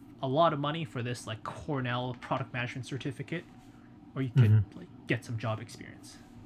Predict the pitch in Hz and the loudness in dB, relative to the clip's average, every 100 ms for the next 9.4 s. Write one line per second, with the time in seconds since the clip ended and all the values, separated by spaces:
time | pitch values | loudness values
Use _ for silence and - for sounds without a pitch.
0 | - - - - - - - - - - | -14 -14 -14 -16 -18 -10 -10 -10 -14 -10
1 | - 120 107 107 101 - - 139 - 165 | 0 4 6 4 2 -4 2 2 8 10
2 | 123 113 - 135 - 156 554 131 - 202 | 10 8 4 4 6 4 6 4 4 4
3 | 165 135 117 - - 120 - 123 110 107 | 4 4 0 -4 0 0 2 2 4 4
4 | 101 101 95 110 107 101 - 120 127 120 | 4 2 0 2 0 0 4 6 8 8
5 | 117 127 104 - 139 135 135 113 107 - | 8 4 2 4 4 4 4 2 2 2
6 | 117 - 107 107 104 101 101 139 120 107 | 0 2 0 2 2 4 2 0 0 0
7 | 104 - - - 113 110 101 104 104 117 | -2 -6 -8 4 6 6 4 2 2 -2
8 | 135 - - - 117 110 131 113 117 107 | -4 -6 -8 0 0 2 -2 0 0 0
9 | 139 - - | -4 -10 -14